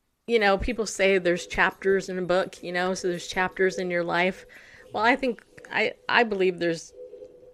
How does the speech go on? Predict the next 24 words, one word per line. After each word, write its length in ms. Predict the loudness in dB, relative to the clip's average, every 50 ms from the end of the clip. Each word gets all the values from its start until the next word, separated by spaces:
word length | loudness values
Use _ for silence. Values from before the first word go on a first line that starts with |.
| _ -14 -6
you 160 | -2 0 0
know, 160 | 2 0 0
a 80 | -2 -2
chapter 360 | 0 0 0 0 0 -4 -4
just 240 | -2 -2 -2 0 -2
ended 280 | -2 2 2 2 2
in 100 | 0 0
my 160 | 0 0 0
life 380 | 0 0 0 0 0 -2 -2 -4
with 180 | -8 -8 -4 -2
my 100 | -2 -2
dad, 460 | 0 2 2 4 2 2 0 -2 -8 _ _ _ _ _ -6
and 320 | -4 -4 -4 -4 -6 -6 -2
now 280 | 2 4 4 4 4
I 80 | 2 0
have 240 | 0 0 -2 -2 -2
no 180 | -4 -4 -4
parents 420 | -4 -2 -2 0 0 -2 -2 -6 -4
that 180 | -2 0 2
are 80 | 2 2
living 380 | 2 0 0 -2 -4 -6 -8
here 340 | -8 -8 -4 -2 -2 -4 -4 -4
on 160 | -6 -4 -2 0
earth. 320 | 0 0 0 -2 -4